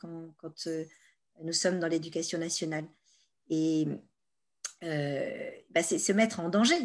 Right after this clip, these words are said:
de rentrer dans le, euh, privé, puisque, euh, avec les risques que nous connaissons et, et les périodes actuelles de crise économique ou, ou sanitaire peuvent être un réel frein.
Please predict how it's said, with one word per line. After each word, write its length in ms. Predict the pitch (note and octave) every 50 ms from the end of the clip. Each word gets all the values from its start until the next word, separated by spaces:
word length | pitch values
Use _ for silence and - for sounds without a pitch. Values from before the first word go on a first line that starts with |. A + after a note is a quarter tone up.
| - -
de 80 | F3+ E3
rentrer 320 | E3 F3+ F3+ - A3 G3
dans 80 | F#3 E3+
le, 260 | D#3+ D#3 D#3 D#3 D3+ - - - _ _ _ _ -
euh, 160 | - D3+ D3+
privé, 460 | D3+ - - - G#3 F#3 F#3 G#3+ G3
puisque, 400 | G3 G3 - E3 D#3 - - -
euh, 360 | G#3 G#3+ A#3 A3+ F#3 E3+ D#3+ D#3+
avec 260 | - D3 D3 D#3+ D#3 -
les 80 | E3
risques 400 | D#3+ G#3 A3+ G#3+ - - - D#3
que 100 | D3+ -
nous 140 | E3 E3+ E3
connaissons 540 | D#3 - F3 E3 E3+ E3+ - - C4+ C#4+ C#4
et, 80 | A3+
et 160 | - - E3 D#3+
les 100 | E3 D#3+
périodes 560 | - F3+ F3 F3+ F#3+ G3+ G3 E3 E3+ D#3+ D#3 - - - _ _ _ _ -
actuelles 560 | F3 F3 - - - - G#3+ G#3+ G#3 G3+ F3
de 100 | - E3+
crise 440 | D#3+ - - - G3+ G3 F3 E3 D#3+
économique 640 | D#3+ D#3+ D#3 - F3 D#3+ E3+ F3 G3 G#3 G#3 - -
ou, 180 | D#3+ D#3 E3 -
ou 80 | - E3+
sanitaire 580 | D#3+ - E3 D#3+ D#3+ E3 E3 - B3 C4+ B3+ -
peuvent 220 | - F3+ - - -
être 280 | F#3+ F#3+ F#3+ - - _ -
un 100 | - F3
réel 420 | E3+ - F#3 G3+ G3 F#3 F3+ F3 E3+
frein. 440 | - - - - - E3 - - -